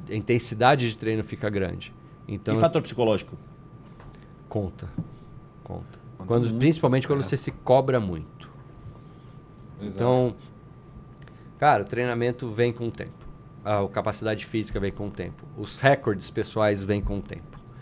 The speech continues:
Speaker 1: Então, às vezes, você fica se cobrando muito pra na primeira prova você fazer isso.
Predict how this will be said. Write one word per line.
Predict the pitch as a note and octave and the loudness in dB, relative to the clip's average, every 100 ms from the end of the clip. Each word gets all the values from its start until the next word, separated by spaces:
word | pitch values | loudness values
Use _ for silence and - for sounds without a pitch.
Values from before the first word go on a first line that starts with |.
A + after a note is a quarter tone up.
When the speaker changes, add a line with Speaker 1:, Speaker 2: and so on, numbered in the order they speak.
| - - - - | -20 -20 -18 -12
Speaker 1:
Então, | F2+ A2 | -8 -4
às | A2 | -2
vezes, | A2 - | -2 -6
você | |
fica | G#2+ | -6
se | A#2 | -6
cobrando | - A#2 A#2 | -4 0 2
muito | A#2 A#2 - | 2 -2 -2
pra | A#2 | -2
na | A2+ | -2
primeira | A2 G#2+ B2+ B2 | -4 0 2 2
prova | - A2 G#2 | 2 -2 -2
você | - | -6
fazer | - G#2 G2 | -8 -6 -6
isso. | - - - | -8 -12 -18